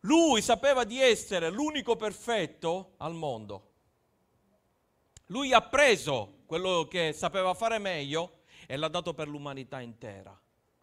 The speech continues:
Il fatto che Gesù è perfetto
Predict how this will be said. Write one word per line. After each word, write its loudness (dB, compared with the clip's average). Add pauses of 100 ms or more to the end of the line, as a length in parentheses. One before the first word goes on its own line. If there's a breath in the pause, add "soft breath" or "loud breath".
(600 soft breath)
Il -6
fatto 0
che -8
Gesù -2 (340)
è 2
perfetto -4